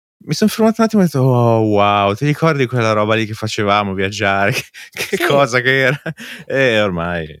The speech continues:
Speaker 2: Pensa che io dicevo: "Pensa che bello prendere un aereo, viaggiare." Ehi, ma è, è anche il mio lavoro. E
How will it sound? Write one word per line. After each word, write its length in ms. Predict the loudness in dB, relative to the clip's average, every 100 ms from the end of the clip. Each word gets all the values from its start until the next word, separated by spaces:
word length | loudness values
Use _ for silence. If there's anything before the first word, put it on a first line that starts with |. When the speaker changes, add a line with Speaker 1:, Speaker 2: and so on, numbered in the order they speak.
| -8
Speaker 2:
Pensa 300 | -4 -2 -2
che 80 | 0
io 100 | 0
dicevo: 340 | 0 2 0
"Pensa 400 | 0 -4 -4 -4
che 120 | -4 -2
bello 360 | 0 2 2
prendere 480 | 2 0 0 2 2
un 120 | 2
aereo, 380 | 2 2 2 2
viaggiare." 480 | 2 0 0 -2 -4 _ _ -6
Ehi, 300 | -2 -2 -2
ma 160 | -4
è, 180 | -4 -2
è 60 | -2
anche 260 | -2 -2
il 60 | 0
mio 140 | 2
lavoro. 420 | 2 2 2 0 -2 -16
E 300 | -4 -2 -2